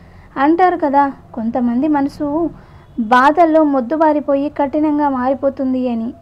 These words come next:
ఒకవేళ అమ్మ కూడా అలానే ఉందేమో అనుకున్నాను. అదే టైంకి అత్తయ్య ఫోన్ చేసి, "బావని పెళ్లి కొడుకునే చేయాల్సిన టైం అయింది" అని,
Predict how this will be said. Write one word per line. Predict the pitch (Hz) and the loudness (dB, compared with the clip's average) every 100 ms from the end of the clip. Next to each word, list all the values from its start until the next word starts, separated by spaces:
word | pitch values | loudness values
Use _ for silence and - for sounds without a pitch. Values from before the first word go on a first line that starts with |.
| - | -12
ఒకవేళ | 220 233 226 269 | -6 -4 -2 -2
అమ్మ | 294 277 | 0 -2
కూడా | 302 320 330 | -2 -2 0
అలానే | 311 330 330 320 | 0 0 0 0
ఉందేమో | 285 285 277 269 | 0 -2 -2 -2
అనుకున్నాను. | 277 254 247 240 226 220 - _ _ _ _ _ _ - | -2 -4 -4 -6 -6 -8 -12 _ _ _ _ _ _ 0
అదే | 277 392 427 | 2 4 4
టైంకి | 349 330 330 | 4 2 2
అత్తయ్య | 311 285 339 | 2 2 0
ఫోన్ | 320 311 302 311 | 0 2 2 0
చేసి, | 294 294 285 | -2 -2 -4
"బావని | 240 226 208 254 302 | -6 -8 -6 -2 0
పెళ్లి | 320 302 339 | 2 0 0
కొడుకునే | 339 320 330 311 | -2 -2 0 0
చేయాల్సిన | 311 294 285 277 285 277 | 0 0 0 -2 -4 -2
టైం | 262 254 277 | -2 -2 -2
అయింది" | 269 254 254 254 | -2 -2 -2 -4
అని, | 233 240 | -2 -4